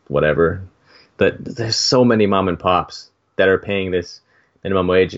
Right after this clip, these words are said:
and I think it's a little unfair to frame it just for the big corporations, you know, um,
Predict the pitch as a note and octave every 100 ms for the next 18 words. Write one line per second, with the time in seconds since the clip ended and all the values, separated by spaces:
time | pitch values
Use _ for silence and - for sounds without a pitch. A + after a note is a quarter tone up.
0 | - F#2 F2+ E2 G#2 G2 - F2+ G#2 G#2+
1 | F#2 E2 F2+ E2+ - F#2 F2+ F2 D#2 -
2 | - F2+ E2 F2 E2+ E2+ E2 - F2+ F2
3 | F2 F2+ F2+ A#2 B2+ - _ _ _ _
4 | _ _ - G2 G#2 G#2+ A2+ - F2+ G2
5 | F#2 F2 F2 F2